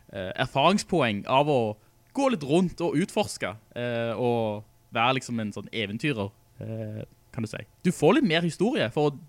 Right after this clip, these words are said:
du leser logger og bøker og hacker deg inn på datamaskiner, og der folk har sendt mailer fram og til-, tilbake, og det er liksom bare litt mer historie der. Ehm, men når det kommer til bossen, så må jeg jo ta de ned da.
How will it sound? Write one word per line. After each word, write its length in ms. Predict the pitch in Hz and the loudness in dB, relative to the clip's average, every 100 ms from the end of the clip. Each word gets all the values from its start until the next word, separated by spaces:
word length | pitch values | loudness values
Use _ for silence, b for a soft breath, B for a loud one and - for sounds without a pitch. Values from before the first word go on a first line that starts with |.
| - | -6
du 60 | 151 | -2
leser 840 | 135 151 165 147 135 131 117 117 | 0 0 2 4 4 2 2 2
logger 640 | 127 143 117 117 131 147 135 | 6 6 4 6 6 6 2
og 100 | 113 | -2
bøker 380 | 117 131 135 135 | 2 0 2 0
og 340 | 117 120 107 B B B | 2 0 -2 B B B
hacker 280 | - 143 131 | -4 -2 -4
deg 120 | 117 | -4
inn 140 | 131 135 | -4 -2
på 140 | 123 | 0
datamaskiner, 580 | 113 127 151 131 135 135 127 | 2 2 0 -2 -2 -2 -2
og 80 | 113 | -2
der 140 | 117 | -4
folk 300 | 117 123 120 | -2 -2 -2
har 100 | 120 | -4
sendt 240 | 110 135 123 | -2 -2 0
mailer 320 | 135 107 117 | 2 2 0
fram 240 | 139 131 | 0 0
og 80 | 127 | 0
til-, 140 | 120 110 | -4 -8
tilbake, 460 | - 110 107 110 107 | -8 -2 -2 0 0
og 160 | 98 92 B B - | 0 -4 B B -2
det 80 | 131 | -2
er 60 | |
liksom 120 | 131 | 0
bare 160 | 120 107 | 0 0
litt 140 | 120 120 | 0 0
mer 220 | 113 107 b b b | 0 -2 b b b
historie 440 | - 120 123 135 131 | -8 -4 -2 0 0
der. 160 | 95 98 _ - | -2 -8 _ -12
Ehm, 640 | 101 101 104 101 101 98 101 _ _ | -8 -6 -4 -4 -6 -8 -12 _ _
men 100 | 151 | 2
når 80 | 165 | 4
det 80 | 180 | 6
kommer 160 | 180 165 | 4 4
til 80 | |
bossen, 320 | 147 220 - 123 | 6 4 4 0
så 120 | 156 | 2
må 160 | 131 147 | 2 4
jeg 80 | 175 | 4
jo 240 | 127 110 107 B B B B _ _ _ - | 0 0 -4 B B B B _ _ _ 2
ta 140 | 127 | 4
de 100 | 120 | 4
ned 160 | 120 147 | 4 2
da. 140 | 104 | 2